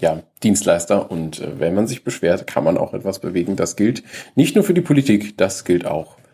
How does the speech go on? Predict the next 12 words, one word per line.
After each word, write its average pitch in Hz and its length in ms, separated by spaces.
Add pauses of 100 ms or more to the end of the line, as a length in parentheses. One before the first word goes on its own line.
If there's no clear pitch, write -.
(140)
für, 85 580 (600)
ähm, 90 600
ja, 104 180
Online-Plattformen. - 760 (1200)
Gut, - 400
ähm, 98 520
wo 131 140
wir 147 60
gerade 117 220
beim 92 160
Gaming 180 300
sind, 131 380